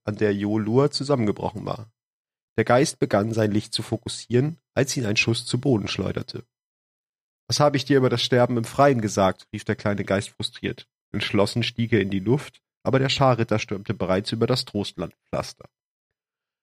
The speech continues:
Eine plötzliche Explosion von leerer Energie überraschte den Ritter,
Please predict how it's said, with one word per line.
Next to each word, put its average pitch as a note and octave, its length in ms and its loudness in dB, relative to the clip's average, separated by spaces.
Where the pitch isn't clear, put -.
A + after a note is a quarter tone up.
Eine D3 180 6
plötzliche D#3 500 6
Explosion A2+ 540 4
von A2+ 140 2
leerer G#2 280 8
Energie B2+ 380 4
überraschte C3 560 4
den G2+ 140 2
Ritter, G#2 440 4